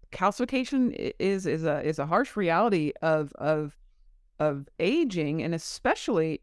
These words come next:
in response to the demand placed upon it. So as we age, we talked about this last week, we tend to do less, we tend to sit more, um, and we stop putting the demands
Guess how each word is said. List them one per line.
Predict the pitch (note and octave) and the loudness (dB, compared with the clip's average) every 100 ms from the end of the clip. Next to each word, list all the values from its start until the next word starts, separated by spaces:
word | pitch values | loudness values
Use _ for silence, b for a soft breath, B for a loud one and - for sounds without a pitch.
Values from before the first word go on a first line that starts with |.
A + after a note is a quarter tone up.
| - | -4
in | F#3+ A3 A3+ | 0 0 0
response | F#3+ F3 - A3 B3 G#3 - - | -2 -4 -2 2 4 2 -2 -12
to | - - F#3+ F#3 | -12 -4 0 0
the | E3+ E3+ E3 D#3+ - _ _ _ D#3+ | 0 0 0 -2 -6 _ _ _ -6
demand | E3+ F3 F3 G#3+ G3+ G3 | 0 0 0 2 2 0
placed | - D3 D3+ - | -2 -2 -2 -6
upon | - D4 F4 | -2 2 2
it. | - | 0
So | - - | -4 0
as | F3+ A#3+ | 0 0
we | A3+ A#3 - | 0 -2 0
age, | G3 A#3+ E3+ F3 | 2 2 2 -2
we | D#3 | -4
talked | - F#3+ | -2 -2
about | F3 E3+ | -2 -4
this | F3 | -2
last | E3 G3 A3 | 0 0 0
week, | C3+ C3 - | -6 -8 -4
we | F3 | -6
tend | - F#3+ G3+ | -4 -2 0
to | F3+ | -2
do | F3+ E3+ F3 | -2 0 0
less, | C3+ G#3 D#3 F3 - | 2 2 2 0 -4
we | D#3 | -6
tend | D#3 D3+ | -4 -4
to | - | -4
sit | - A3+ - | -2 -4 -2
more, | D#3+ D#3 D3+ G3 _ - _ _ - _ _ | -2 0 -2 -4 _ -20 _ _ -20 _ _
um, | E3 D#3+ D#3 D3+ _ - | -2 -2 -2 -6 _ -4
and | F#3 F#3 | -2 0
we | G3+ | -2
stop | - - G#3 A3 - D3+ - | -6 0 2 2 0 -14 -6
putting | C4+ A#3 | -2 0
the | G3 | 0
demands | E3+ F3 C4+ F3 D#3+ F3 | 0 0 2 2 0 -2